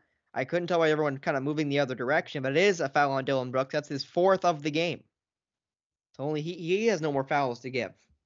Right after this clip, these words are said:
before he's done for the night. So that's now Lou Dort's got four. Dylan Brooks has got four. R J Barrett's got four. As the first one's a make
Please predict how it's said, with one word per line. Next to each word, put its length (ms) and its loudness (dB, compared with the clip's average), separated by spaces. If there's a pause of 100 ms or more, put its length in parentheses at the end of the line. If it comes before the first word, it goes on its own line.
(380)
before 280 -4
he's 340 -4
done 300 0 (240)
for 180 -2
the 80 0
night. 300 -2
So 140 -2
that's 260 2
now 160 2
Lou 180 0
Dort's 440 4
got 280 -2
four. 300 -6
Dylan 360 -6
Brooks 340 0
has 160 -10
got 280 0
four. 400 -6 (300)
R 160 0
J 340 0
Barrett's 460 2
got 260 -2
four. 440 -10 (2750)
As 400 -4
the 100 -4
first 380 0
one's 180 2
a 80 2
make 460 0